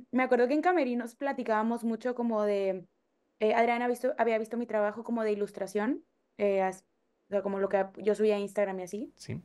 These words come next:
Speaker 1: Y me decía que tenía muchas ideas, pero que él no sabía dibujar y que algún día deberíamos hacer algo. Entonces ahí como que se sembró la primera semillita de, "Hmm, ok,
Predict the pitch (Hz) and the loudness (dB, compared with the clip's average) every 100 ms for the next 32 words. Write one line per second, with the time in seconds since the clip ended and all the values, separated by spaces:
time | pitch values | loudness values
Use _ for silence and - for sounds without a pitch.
0 | _ 233 240 233 226 220 220 226 214 220 | _ 2 2 2 2 0 2 0 2 0
1 | 226 233 240 233 214 208 220 247 277 285 | 2 0 0 -2 0 0 0 -2 0 2
2 | 262 247 285 - 240 220 214 196 202 202 | 4 2 0 -4 -2 -2 -2 -4 -4 0
3 | 208 202 233 247 214 - - _ - 208 | 2 2 2 -2 -2 -6 -20 _ -8 0
4 | 196 214 220 220 226 190 190 190 247 269 | 2 4 4 4 2 0 -4 -6 -4 -2
5 | 277 208 _ _ _ _ _ _ 240 233 | -4 -6 _ _ _ _ _ _ -2 2
6 | 262 269 302 330 349 302 240 220 214 214 | 4 4 2 0 0 0 0 0 4 4
7 | 220 254 247 202 196 202 220 208 202 202 | 4 0 -2 -6 -6 -4 -2 -2 -2 2
8 | 202 208 196 180 165 - _ _ _ _ | 4 4 4 2 0 -6 _ _ _ _
9 | _ 427 330 226 202 185 - 247 | _ 0 2 2 0 -6 -4 -2